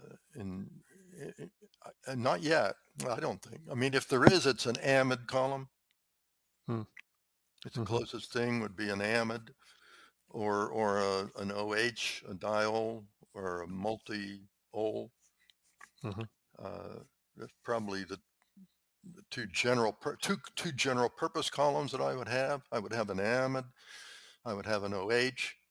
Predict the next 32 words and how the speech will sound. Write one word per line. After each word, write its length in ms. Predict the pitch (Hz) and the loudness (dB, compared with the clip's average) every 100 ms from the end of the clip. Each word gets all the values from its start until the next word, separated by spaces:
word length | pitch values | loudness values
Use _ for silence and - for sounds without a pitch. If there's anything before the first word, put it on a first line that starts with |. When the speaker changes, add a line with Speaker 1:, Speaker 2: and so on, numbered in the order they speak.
| - - - | -20 -20 -10
Speaker 1:
Those 160 | 120 117 | -6 -6
are 80 | |
two 200 | 107 143 | -6 -2
stable 500 | 131 - 127 127 131 123 | -2 0 2 2 0 0
stationary 520 | 139 131 - 127 123 | 2 2 2 0 -2
phases. 520 | - 123 120 127 107 | 0 0 0 -2 -2
I've 160 | 110 104 | -2 0
worked 260 | 135 - | -2 0
enough 260 | 113 113 110 | 0 0 -2
with 120 | 120 | -6
stationary 420 | - 117 - 107 | -4 -4 -2 -4
phases 400 | - 107 101 98 | -2 -2 -2 -6
to 100 | 101 | -2
know 160 | 104 107 | -2 0
that 160 | 104 98 - - - - - - _ _ - | -4 -6 -14 -18 -18 -18 -18 -20 _ _ -8
amines 440 | 113 123 151 147 117 | 0 6 6 6 4
aren't 180 | 104 107 | 2 2
stable. 540 | - - - 113 143 - _ - - | -2 -4 -4 -4 -4 -8 _ -18 -4
Speaker 2:
Yeah. 160 | 117 104 _ _ _ _ _ _ _ - - - | -2 -2 _ _ _ _ _ _ _ -20 -16 -4
Speaker 1:
I 40 | |
mean, 180 | 113 113 | 0 2
they're 100 | 123 | 2
Speaker 2:
Mm-hmm. 80 | 113 | 0
Speaker 1:
beautiful 640 | 110 151 226 - 104 101 | -2 2 2 2 2 4
and 180 | 104 104 - 117 | 2 -4 -10 -6
they 160 | 117 110 | -2 0
work 260 | 110 185 - 92 | 0 -2 -4 -16
beautifully 560 | 85 127 196 - 117 104 | -8 -2 -2 -2 -4 -4
sometimes, 720 | - 101 92 95 101 110 113 | -4 -4 -2 -2 0 -2 -2
but, 180 | 98 95 _ - | -6 -6 _ -8
uh, 180 | 104 98 | -6 -6
d-, 140 | 98 | -8